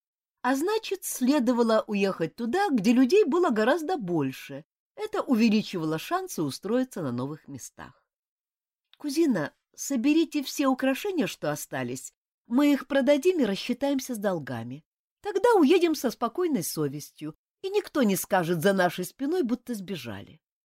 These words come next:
Стук в дверь, раздавшийся со стороны маленькой гостиной, невероятно удивил всех троих. Алисия оставила кузена в спальне, а сама пошла открывать.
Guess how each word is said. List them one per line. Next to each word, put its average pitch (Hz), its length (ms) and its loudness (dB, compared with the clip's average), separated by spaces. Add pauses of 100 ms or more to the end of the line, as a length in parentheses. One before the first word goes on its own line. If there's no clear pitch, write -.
(960)
Стук 185 420 -6
в 160 100 -4
дверь, 226 460 0
раздавшийся 160 760 -2
со 165 140 -8
стороны 160 420 0
маленькой 147 460 -2
гостиной, 349 720 -6
невероятно 220 880 0
удивил 180 420 -4
всех - 320 -12
троих. - 540 -14 (540)
Алисия 311 480 4
оставила 165 520 0
кузена 139 440 0
в - 60 -14
спальне, 381 640 -4
а 214 120 0
сама 262 260 0
пошла 196 380 -8
открывать. - 680 -16